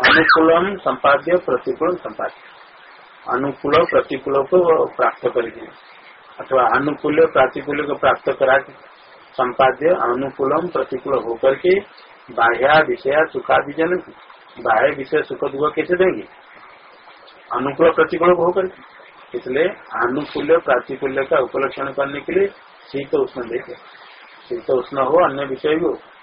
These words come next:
कोई अनुकूल कोई प्रतिकूल होते हैं, सुख दुख देते हैं। ननु विषय इंद्रिय संयोग से आत्मनि सदा सत्वा, पूर्व की शंका करता है,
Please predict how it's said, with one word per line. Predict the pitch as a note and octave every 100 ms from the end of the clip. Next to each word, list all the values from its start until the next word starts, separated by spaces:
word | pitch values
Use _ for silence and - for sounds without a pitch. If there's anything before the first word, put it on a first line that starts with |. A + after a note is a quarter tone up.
| -
कोई | C3+
अनुकूल | B2 C3 C#3 E3
कोई | D#3+ C3
प्रतिकूल | C3+ C3+ E3 F3+
होते | E3+ -
हैं, | - - - - - -
सुख | A#2
दुख | A#2+ A#2 A#2+
देते | D3+ D#3+ C3+
हैं। | - - - - - - - - - C3+
ननु | D#3 D#3+
विषय | B2 A#2+ - D#3
इंद्रिय | E3 E3 D#3 D#3+
संयोग | D#3 D#3 D#3 D#3 D3+
से | - D3+ D#3 B2
आत्मनि | A#2 - D3 D#3+
सदा | D#3 B2 C3 B2+
सत्वा, | A#2+ - A#2+ G#2+ G2 F#2+ - - - - - - -
पूर्व | C3+ C#3+
की | C3 B2
शंका | B2+ - B2
करता | B2+ C3+ D3
है, | - -